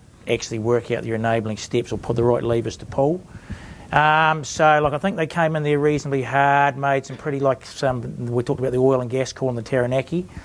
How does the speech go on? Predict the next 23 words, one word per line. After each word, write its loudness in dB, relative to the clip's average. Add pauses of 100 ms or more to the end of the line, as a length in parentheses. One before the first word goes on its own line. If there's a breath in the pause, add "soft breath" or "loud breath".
(460 loud breath)
What 6
I've 4
witnessed 2
recently 2
and -4
trying 2
to -2
spend -4
this -4
last 2
week, -2
you -4
know, 2
like, -2
I'm -2
hoping 2
there's -4
some -8
thought 0
coming -2
into 0
it -4
now, 0